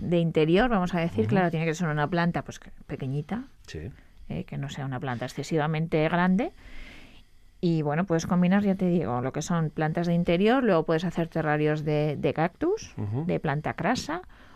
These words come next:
Speaker 1: o de planta de exterior.
Speaker 2: Ujú.
Speaker 1: Lo que haces es crear como un microclima dentro de, de esas vasijas de cristal.
Speaker 2: Vale. Eh, pero el terrario, mm, para que nos, eh, ubiquemos un poco, puede ser,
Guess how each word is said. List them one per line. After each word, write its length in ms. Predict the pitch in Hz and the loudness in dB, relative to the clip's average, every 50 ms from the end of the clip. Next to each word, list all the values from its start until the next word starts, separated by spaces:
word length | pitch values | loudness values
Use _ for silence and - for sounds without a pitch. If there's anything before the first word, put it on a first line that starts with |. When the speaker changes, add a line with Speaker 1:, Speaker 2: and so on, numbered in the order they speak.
| - - | -14 -2
Speaker 1:
o 100 | - 196 | 2 4
de 100 | 175 165 165 | 4 4 4
planta 260 | 180 180 196 196 170 | 4 2 2 2 2
de 60 | 131 | 0
exterior. 420 | 135 - - 123 120 143 190 226 - - | -2 -2 -4 -2 0 0 0 0 -2 -6
Speaker 2:
Ujú. 200 | 87 85 104 113 - - - - - - - - - - - - - - | -10 -10 -10 -12 -14 -20 -20 -20 -20 -20 -20 -20 -20 -20 -18 -16 -12 -6
Speaker 1:
Lo 180 | - 175 170 165 | -2 0 0 2
que 100 | - 160 | 2 2
haces 300 | 160 170 - 214 208 - | 0 2 0 -2 -4 -2
es 120 | 233 226 | -4 -6
crear 320 | - - 196 196 202 208 202 | -4 -2 2 2 2 2 2
como 380 | - 196 185 185 185 185 190 196 | 2 2 4 4 4 6 6 6
un 320 | 208 196 196 202 196 196 190 | 8 8 8 8 8 8 8
microclima 880 | 190 180 - - - - 180 175 170 165 - 202 214 190 170 175 254 - - - - - - - - - | 6 4 2 0 0 2 4 2 2 2 2 2 4 4 2 0 -2 -6 -10 -20 -20 -20 -20 -20 -14 -4
dentro 420 | 202 180 175 170 175 185 180 180 | 0 0 2 2 2 0 0 0
de, 440 | 175 160 151 147 147 147 143 - - - - - - - - - - - - | 0 0 0 0 0 -2 -4 -6 -10 -14 -20 -20 -20 -20 -20 -20 -20 -10 -4
de 160 | - 180 180 | -2 0 0
esas 220 | 175 - 170 151 | 0 0 -2 -4
vasijas 420 | 147 143 143 - 147 147 - - 143 | -4 -6 -6 -6 -6 -6 -6 -8 -10
de 80 | 135 131 | -10 -10
cristal. 440 | - 131 131 - - 170 240 302 - - - - | -10 -10 -8 -6 -6 -6 -6 -8 -12 -18 -18 -14
Speaker 2:
Vale. 260 | - 80 80 78 78 80 - - - - - - - - - - - | -12 -10 -10 -12 -12 -14 -16 -16 -16 -14 -16 -16 -18 -18 -20 -12 -4
Eh, 400 | - 110 107 104 101 98 92 90 87 | 0 2 4 4 4 4 2 0 -2
pero 180 | - 101 92 92 | -2 -2 -2 -2
el 100 | 90 87 | -2 -4
terrario, 760 | - 101 90 90 101 107 104 120 117 117 120 123 123 120 117 113 110 - - - | -6 -8 -6 -6 -6 -6 -4 -2 -2 0 0 0 -2 -2 -4 -8 -14 -18 -18 -18
mm, 340 | - 104 104 98 92 92 90 | -16 -14 -12 -10 -10 -10 -10
para 200 | 87 95 95 92 | -10 -10 -8 -8
que 340 | 92 95 92 90 92 90 87 | -6 -6 -6 -4 -6 -6 -6
nos, 420 | 92 92 90 - - - - - - | -8 -8 -10 -10 -12 -12 -12 -12 -10
eh, 720 | - 98 92 87 85 82 85 85 85 85 85 85 87 87 98 | -10 -8 -8 -8 -8 -8 -8 -8 -8 -10 -10 -10 -10 -12 -10
ubiquemos 540 | 101 104 98 95 90 - 113 107 110 92 95 | -10 -8 -8 -8 -6 -4 -4 -4 -4 -4 -6
un 100 | 98 92 | -8 -8
poco, 320 | - 117 - - 139 139 | -10 -8 -6 -6 -6 -6
puede 280 | - - 110 107 104 98 | -4 -4 -2 -2 -2 -2
ser, 340 | - - 104 104 98 95 | -2 -2 -2 -2 -2 -4